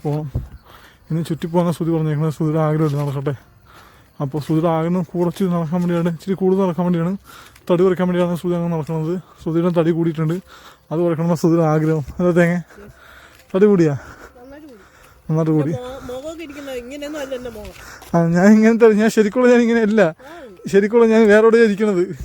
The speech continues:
Speaker 1: ഇപ്പോൾ ഇത് ഞാനല്ല എന്നൊക്കെ. തേങ്ങയുടെ അവസ്ഥ അതാണ്. ചുറ്റി നമുക്ക് പോവാം.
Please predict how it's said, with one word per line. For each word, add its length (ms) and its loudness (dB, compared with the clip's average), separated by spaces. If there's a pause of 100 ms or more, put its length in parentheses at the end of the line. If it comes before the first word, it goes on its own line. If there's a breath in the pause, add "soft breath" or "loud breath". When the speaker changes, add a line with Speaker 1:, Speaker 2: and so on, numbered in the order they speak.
(180)
Speaker 1:
ഇപ്പോൾ 260 0
ഇത് 100 -4 (140)
ഞാനല്ല 380 2
എന്നൊക്കെ. 260 -2 (680 soft breath)
തേങ്ങയുടെ 380 0
അവസ്ഥ 240 -2
അതാണ്. 240 -2 (960 soft breath)
ചുറ്റി 240 -6
നമുക്ക് 240 -4
പോവാം. 160 -8